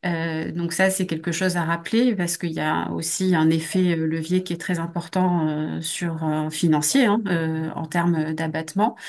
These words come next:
Donc, travailler au maximum ces plans d'action et ces programmes de, de, de travail avec, euh, une, en articulation avec les contrats de ville. C'est un programme qui doit être défini de façon partenariale, donc comme je le disais, l'État, les collect-, la collectivité et le bailleur,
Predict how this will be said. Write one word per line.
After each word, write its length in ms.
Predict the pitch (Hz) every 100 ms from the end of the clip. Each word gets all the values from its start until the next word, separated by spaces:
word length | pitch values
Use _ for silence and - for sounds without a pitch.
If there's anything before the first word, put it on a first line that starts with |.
| - -
Donc, 400 | 180 165 160 - -
travailler 460 | - 185 175 185
au 80 | 185
maximum 500 | 175 170 - 180 185
ces 160 | 185 180
plans 220 | 175 170
d'action 460 | 165 160 - 185
et 60 | 170
ces 140 | 160
programmes 540 | 175 - 165 165 175 175
de, 240 | 160 156
de, 300 | - 156 156
de 140 | 160 160
travail 520 | - 160 170 175 175
avec, 440 | 175 170 180 180 175
euh, 180 | 160 160
une, 120 | 165
en 140 | 170 165
articulation 640 | 175 - - 170 165 185
avec 180 | 165 160
les 120 | 165
contrats 340 | 160 160 160
de 60 | 156
ville. 300 | 170 240 196 - - - - -
C'est 260 | - 202 202
un 120 | 185
programme 440 | 185 196 185 185
qui 140 | 196 -
doit 140 | 170 165
être 380 | 170 - 175
défini 480 | 160 165 185 185 185
de 140 | 175 165
façon 320 | 160 - 160
partenariale, 680 | 160 - 165 156 165 254
donc 200 | 254 185
comme 140 | 156 156
je 140 | 156
le 60 | 151
disais, 320 | 156 156 180
l'État, 500 | 175 160 160 175 175
les 140 | 160
collect-, 320 | 156 156 156 160
la 80 |
collectivité 1000 | 160 160 160 160 170 156 160 180 180 170
et 60 | 196
le 120 | 180
bailleur, 580 | 170 156 160 202 277 -